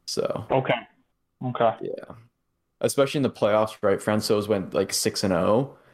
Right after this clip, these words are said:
Speaker 1: and basically held the Avalanche in it while Kemper had that eye injury against them.
Speaker 2: Right.
Speaker 1: So
Speaker 2: I recall that, yeah. Okay. Well, they do have a back-to-back Friday, Saturday in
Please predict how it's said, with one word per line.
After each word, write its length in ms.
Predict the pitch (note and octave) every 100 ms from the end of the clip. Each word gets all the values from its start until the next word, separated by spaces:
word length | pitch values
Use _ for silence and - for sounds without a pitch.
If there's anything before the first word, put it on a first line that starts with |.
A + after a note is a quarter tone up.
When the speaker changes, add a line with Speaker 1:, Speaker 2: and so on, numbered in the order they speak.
| _ _
Speaker 1:
and 500 | G#2 G2 F#2 F2+ F#2
basically 420 | F#2+ G2+ - G2+
held 240 | F#2 G#2 G2
the 80 | F#2
Avalanche 460 | F2+ F#2+ F2+ F2
in 80 | G#2
it 100 | F#2+
while 160 | F2+ F#2
Kemper 560 | - F#2+ F2+ F2+ F2+
had 220 | F2+ F#2 E2+
that 180 | D#2+
eye 140 | E2 E2
injury 360 | F2 F#2 E2+
against 480 | F2+ F2 E2+ - - - _ _ - A#2+
them. 100 | B2+
Speaker 2:
Right. 420 | B2 A#2 A2+ G#2 - -
Speaker 1:
So 300 | - - - - - -
Speaker 2:
I 100 | B2+
recall 480 | A#2+ A#2 - A2+ A2+
that, 220 | G#2+ C#2+
yeah. 400 | B2 A#2 A2+ A#2 - _ _ _ -
Okay. 380 | D3+ C3+ A#2+ A#2+ _ _ _ _ _ _ _ _ _ _
Well, 360 | C#3+ E3+ G3 - - _ _ _
they 180 | D3+ D3
do 160 | D3 E3+
have 440 | E3+ E3 D#3 D3 -
a 680 | C#3+ C#3+ C#3+ C#3 C#3 C3+
back-to-back 800 | B2+ D3+ E3+ F3 D3+ C#3+ D#3+ F#3+ - _ _ _ _ _ _
Friday, 720 | C#3+ C3+ C3+ C3+ C#3+ C#3+ C3+
Saturday 580 | C#3+ C#3 C3+ C3 D3 F#3+ - _
in 220 | E3 E3